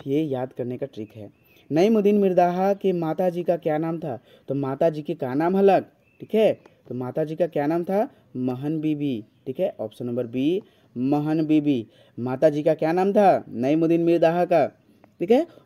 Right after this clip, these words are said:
महन बीबी। नेक्स्ट, नईमुद्दीन नागपुरी कवि, पाँच नंबर प्रश्न है, नागपुरी कवि नईमुद्दीन मिर्दाहा कौन स्कूल से मैट्रिक पास किए थे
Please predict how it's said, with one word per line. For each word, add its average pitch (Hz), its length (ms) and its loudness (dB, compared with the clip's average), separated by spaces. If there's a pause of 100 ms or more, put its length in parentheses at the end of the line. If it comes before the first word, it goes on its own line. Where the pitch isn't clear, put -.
महन 131 440 0
बीबी। 117 380 -4 (1300)
नेक्स्ट, 135 320 -6 (440)
नईमुद्दीन 165 540 2 (420)
नागपुरी 165 480 -4
कवि, 101 300 -2 (200)
पाँच 127 280 -4
नंबर 127 180 0
प्रश्न 127 320 -4
है, 139 100 -4
नागपुरी 175 460 0
कवि 190 360 0 (320)
नईमुद्दीन 185 540 0
मिर्दाहा 151 500 0 (640)
कौन 214 300 2
स्कूल 185 300 -2
से 160 300 -4
मैट्रिक 135 440 -2
पास 135 360 -6 (360)
किए 139 180 0
थे 147 280 -2